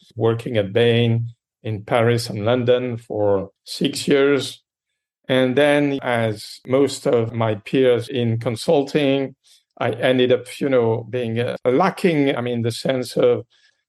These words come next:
my own destiny and my own decision-making, et cetera. I wanted to start my own business, so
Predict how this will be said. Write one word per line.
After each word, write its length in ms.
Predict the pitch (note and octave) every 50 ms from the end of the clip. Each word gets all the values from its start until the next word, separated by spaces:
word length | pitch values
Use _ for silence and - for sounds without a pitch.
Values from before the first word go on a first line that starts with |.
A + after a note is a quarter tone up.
| _ -
my 340 | B2+ B2 B2 B2+ C3 B2+ - -
own 440 | - C3+ C3+ C3+ C3 B2+ B2 A#2 A2+
destiny 960 | A#2+ C#3+ C3+ - - - D3+ C3 B2+ B2 A#2+ A#2 A2+ A2 A2 A2 A2+ - A#2 -
and 580 | A#2 A#2 A2 A2 A2 G#2+ G#2+ G#2+ G#2 G#2 A2+
my 340 | A2+ G#2+ G#2+ G#2+ G#2 G#2+ - -
own 340 | - A2 A2 A2 A2 G#2+ G2
decision-making, 1120 | A2 - B2 - - - B2+ A#2 A#2+ A#2 A2+ A2 A2 G#2+ - - D#3 A#2+ G#2+ G#2+ G#2+ G#2+ - -
et 140 | F#2+ -
cetera. 500 | - - - G3 - - - C3+ C3 C3 - E3+
I 100 | E3 F3+
wanted 420 | F#3+ G#3 G3 F#3 - F3 D3+ D3
to 340 | - - D3+ C#3+ C#3 C3 B2+
start 400 | B2+ - - - C#3 C3 B2 A#2+
my 160 | B2 A#2 A#2+
own 220 | B2 A#2+ B2+ C3+ C3
business, 500 | D3 E3+ E3+ E3+ F#3 F#3 F3+ E3+ - -
so 460 | - - D3+ C#3+ C#3 C3+ A#2+ A2+